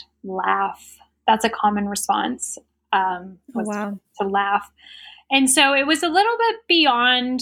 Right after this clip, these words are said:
Speaker 1: just that kind of stiff upper lip, sort of passed down from World War Two vets. And it wasn't really until I grew up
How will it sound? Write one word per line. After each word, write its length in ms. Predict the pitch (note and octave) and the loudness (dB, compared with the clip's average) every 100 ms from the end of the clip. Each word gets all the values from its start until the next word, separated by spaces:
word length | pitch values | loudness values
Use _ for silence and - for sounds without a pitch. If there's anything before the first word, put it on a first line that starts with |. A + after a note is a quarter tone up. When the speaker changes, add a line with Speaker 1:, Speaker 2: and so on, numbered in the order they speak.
| - | -6
Speaker 1:
just 260 | - B3+ - | -4 -4 0
that 260 | A3+ A3 A3 | 2 2 0
kind 160 | A3+ | -6
of 60 | A3 | -4
stiff 280 | - A3+ G#3+ | -4 -4 -2
upper 320 | A3 A3 A3 G#3 | -4 -4 -6 -2
lip, 360 | G#3 G#3 - - - _ _ _ _ _ _ - | -2 -2 -6 -16 -20 _ _ _ _ _ _ -16
sort 220 | - G#3+ | -6 -6
of 120 | G#3+ | -6
passed 400 | - - A3 - | -6 0 0 0
down 280 | G#3 G#3 G#3 | -4 -2 -4
from 220 | G#3 G#3 | -4 -4
World 240 | G3 G#3 G3+ | -2 -4 -4
War 160 | G3+ | -6
Two 340 | G3+ - G3+ G3 | -6 -6 -6 -4
vets. 420 | G3 - - - _ _ _ _ _ - | -2 -2 -6 -18 _ _ _ _ _ -4
And 300 | A3+ A3+ A3+ | -2 0 0
it 120 | A#3+ | 0
wasn't 360 | C4 D4+ F4+ C#4 | 0 0 0 2
really 240 | C#4+ C#4 | 2 4
until 520 | C4 B3+ A3+ G#3+ G#3 - | 2 2 0 -2 -2 -2
I 200 | G#3 G3+ G3 | -2 -2 -6
grew 320 | - G3 G#3 | -8 -4 2
up 320 | D4 G#3+ - | 2 2 0